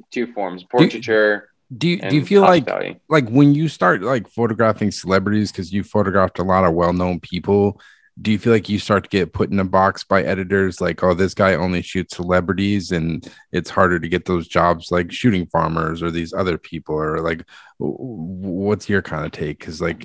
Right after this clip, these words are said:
Speaker 2: it seems like a lot of times editors wanna put you in a box, but as a photographer, like, you like shooting all types of things, but I don't know.
Speaker 1: Yeah, that's a good question. Um, I think it, it weirdly crosses over well for these two. I don't, I don't diversify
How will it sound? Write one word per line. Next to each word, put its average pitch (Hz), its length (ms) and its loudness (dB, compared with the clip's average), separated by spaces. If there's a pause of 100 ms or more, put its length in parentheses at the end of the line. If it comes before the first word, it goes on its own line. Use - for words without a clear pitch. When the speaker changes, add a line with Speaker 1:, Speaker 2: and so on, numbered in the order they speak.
Speaker 2:
it 92 180 -4
seems 110 200 -2
like 101 160 -2
a - 40 -6
lot 98 140 4
of 92 60 -6
times 95 200 -2
editors 87 400 -4
wanna 92 240 0
put 92 220 -4
you 101 80 -2
in 95 80 0
a 90 60 -2
box, 95 540 0 (120)
but 80 300 -4
as 85 160 -4
a 82 80 -8
photographer, 92 580 0
like, 85 220 -4
you 92 120 -4
like 90 200 -2
shooting 90 260 -6
all 90 140 -2
types 113 320 -2
of 76 100 -10
things, 76 320 -10
but 69 340 -10
I 85 140 -2
don't 85 140 -4
know. 73 160 -8 (840)
Speaker 1:
Yeah, 135 140 4
that's 131 160 2
a 147 60 2
good 156 120 6
question. 135 540 2
Um, 113 340 2
I 131 140 0
think 226 260 -6
it, 285 200 -2 (580)
it 120 280 -8
weirdly 185 540 6
crosses 156 560 4
over 131 380 4
well 110 500 0
for - 140 -10
these 160 260 -2
two. 185 280 0
I 131 100 4
don't, 180 280 2
I 135 120 0
don't 185 200 -2
diversify 143 680 -2